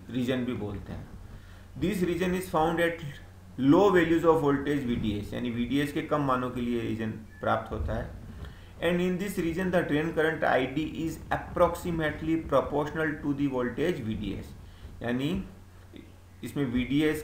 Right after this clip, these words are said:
के approximately प्रोपोर्शनल होती है आईडी। वीडीएस का मान जैसे बढ़ाते हैं तो आईडी का मान भी उसी प्रोपोर्शन में बढ़ता है। It is shown by the portion A B of the curve in the given figure। दिए गए चित्र में ये एबी से दख-, दिखाया गया है।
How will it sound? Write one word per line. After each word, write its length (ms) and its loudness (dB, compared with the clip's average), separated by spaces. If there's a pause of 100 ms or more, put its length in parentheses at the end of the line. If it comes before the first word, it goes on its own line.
के 220 0
approximately 540 -2
प्रोपोर्शनल 540 0
होती 240 -2
है 80 2
आईडी। 380 -2
वीडीएस 340 2
का 120 -2
मान 220 2
जैसे 260 -2
बढ़ाते 400 2
हैं 540 -2
तो 60 -2
आईडी 540 2
का 100 4
मान 280 0
भी 180 0
उसी 220 -4
प्रोपोर्शन 580 -6
में 180 -4 (320)
बढ़ता 380 -8
है। 180 0 (1400)
It 160 -2
is 80 2
shown 300 2
by 120 8
the 160 6
portion 400 0
A 160 -2
B 160 0
of 200 4
the 100 4 (100)
curve 320 2
in 160 -6
the 80 -4
given 320 -2
figure। 340 -8 (220)
दिए 240 0
गए 120 0
चित्र 360 -8
में 120 -6
ये 180 0 (120)
एबी 240 0
से 160 -4
दख-, 400 -8
दिखाया 360 -4
गया 220 -8
है। 180 -14